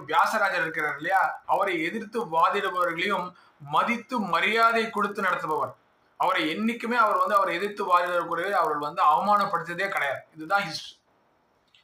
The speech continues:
So, but இவர் புகழ்வதற்காக சொல்றார், வாதத்திலே இவர் சிம்மம், அதனால அவர் விட்டு கொடுக்க மாட்டார். ஆனா அதே சமயத்துல பர்சனல் வெஞ்சன்ஸ் இல்லையா, அது வச்சுப்பார்.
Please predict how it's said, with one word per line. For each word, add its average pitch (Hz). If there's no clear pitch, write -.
So, 233
but 220
இவர் 233
புகழ்வதற்காக 233
சொல்றார், 175
வாதத்திலே 262
இவர் 247
சிம்மம், 214
அதனால 220
அவர் 233
விட்டு 226
கொடுக்க 226
மாட்டார். 165
ஆனா 208
அதே 233
சமயத்துல 196
பர்சனல் 247
வெஞ்சன்ஸ் 202
இல்லையா, 185
அது 175
வச்சுப்பார். 175